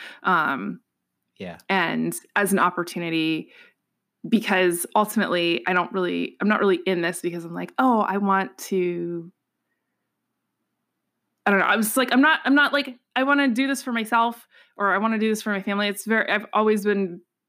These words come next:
Speaker 1: very clear that, like, my goal, the reason that I do this work is because I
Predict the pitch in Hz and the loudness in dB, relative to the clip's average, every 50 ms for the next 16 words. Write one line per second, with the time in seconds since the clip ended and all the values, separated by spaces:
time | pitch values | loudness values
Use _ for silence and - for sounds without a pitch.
0 | _ _ _ _ _ - 180 - - 214 208 196 190 190 - - 202 190 185 170 | _ _ _ _ _ -20 -20 -2 0 2 2 2 0 0 -2 -2 0 0 2 0
1 | 170 175 170 - - 170 170 - - 180 175 170 165 165 160 160 160 160 156 160 | 0 0 -2 -4 -4 -4 -6 -6 -6 -6 -2 -2 -2 -2 -4 -4 -6 -6 -8 -8
2 | 165 180 - - _ _ _ _ _ _ _ _ _ _ _ _ _ _ _ 175 | -10 -12 -14 -16 _ _ _ _ _ _ _ _ _ _ _ _ _ _ _ -18
3 | 170 - _ - 175 170 165 170 175 185 208 233 262 247 208 180 180 180 180 180 | -18 -12 _ -2 0 0 0 0 0 0 0 0 0 0 0 -2 -2 -2 -4 -4
4 | 170 165 165 - - 139 139 165 170 - - - 170 175 170 165 170 170 - 196 | -6 -8 -10 -10 -10 -8 -8 -8 -10 -12 -8 -2 0 0 0 0 -4 -6 -6 -4
5 | - 160 190 - - 170 170 170 170 175 165 170 151 | -2 -2 -2 -2 -6 -6 -4 -6 -6 -6 -6 -8 -8